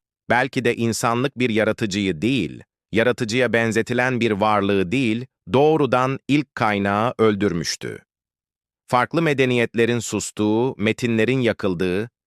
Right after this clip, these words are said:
inançların değiştirildiği noktada hep bir boşluk vardı.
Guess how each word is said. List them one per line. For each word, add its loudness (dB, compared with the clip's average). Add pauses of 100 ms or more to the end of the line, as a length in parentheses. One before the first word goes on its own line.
inançların 0
değiştirildiği 0
noktada 0
hep -4
bir -2
boşluk 0
vardı. -2